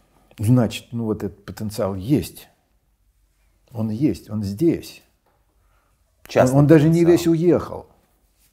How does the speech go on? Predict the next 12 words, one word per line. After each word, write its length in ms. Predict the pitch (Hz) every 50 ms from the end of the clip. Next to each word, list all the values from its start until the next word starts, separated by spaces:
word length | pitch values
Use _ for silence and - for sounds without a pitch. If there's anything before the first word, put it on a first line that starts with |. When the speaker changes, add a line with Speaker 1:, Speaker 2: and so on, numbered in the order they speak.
| _ _ _ _ _ _ _ _ _ _ _ _ _ _ _ _ _ _ _ _ _
Speaker 1:
А 120 | - -
который 340 | - - 170 160 - 143 139 139
уехал, 380 | 135 135 151 147 - 151 147
есть 240 | 131 139 143 139 -
тот, 160 | - 147 143
который 340 | 143 151 143 139 156 151 147
хочет 500 | 139 - - - 160 151 156 - 131 -
вернуться. 500 | 147 147 151 156 170 170 120 - - -
Он, 200 | 98 101 98 101 107
он 140 | 117 123
здесь 280 | 117 110 147 165 135 -
хочет, 340 | - 131 117 104 - 107